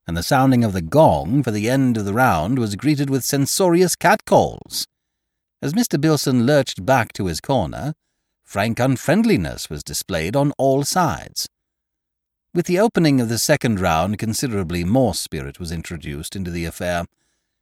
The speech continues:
The same strange torpidity still held our battler in its grip, but his opponent was another man.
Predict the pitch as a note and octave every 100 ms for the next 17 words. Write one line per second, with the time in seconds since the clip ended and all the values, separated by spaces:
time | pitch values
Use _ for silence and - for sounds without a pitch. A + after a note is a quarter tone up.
0 | _ - - A2+ G#2+ G2 - - B2 A2+
1 | G2+ - A2 F#2+ D3+ A#2+ E2+ E2 E2+ D3
2 | - - - E3 A2 A#2+ B2+ G#2+ A#2 F#2+
3 | E2 C3 A#2+ F2 D2+ F2+ F#2 E2+ - -
4 | B2+ C#2+ - _ _ _ _ _ - C#3
5 | C3+ C#3+ B2+ F3+ A#3+ C#3+ C#2+ A2+ C3+ D#3
6 | F3+ F#3+ G#3 G3+ A#3 C#3+ C2+ -